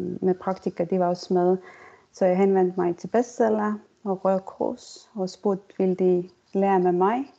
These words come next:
om det her felt, og det ville de rigtig gerne.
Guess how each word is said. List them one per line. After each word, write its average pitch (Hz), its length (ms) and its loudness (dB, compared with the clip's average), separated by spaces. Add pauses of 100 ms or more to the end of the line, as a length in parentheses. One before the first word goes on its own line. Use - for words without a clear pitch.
(240)
om 196 160 -2
det 208 120 2
her 202 160 0
felt, 214 460 -2
og 180 100 -6
det 196 100 0
ville 202 160 0
de 190 140 2
rigtig 208 220 -2
gerne. 202 260 0